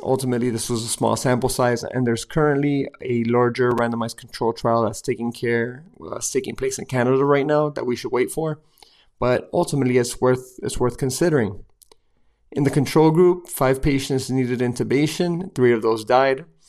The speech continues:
In the colchicine group, only one patient needed intubation, and they died. To conclude this podcast, let's look at some questions.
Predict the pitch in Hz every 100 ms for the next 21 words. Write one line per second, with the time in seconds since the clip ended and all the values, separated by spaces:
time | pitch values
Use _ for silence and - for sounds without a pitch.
0 | - _ _ _ - 135 135 185 208 -
1 | 135 120 123 117 117 - - 143 131 120
2 | 156 196 135 117 127 120 113 113 117 -
3 | 113 117 - 131 139 - 127 123 117 98
4 | 80 - - _ _ _ _ _ _ _
5 | - 160 147 165 165 131 - 123 - 139
6 | 117 123 - 123 123 123 - 120 113 107
7 | - - - 123 -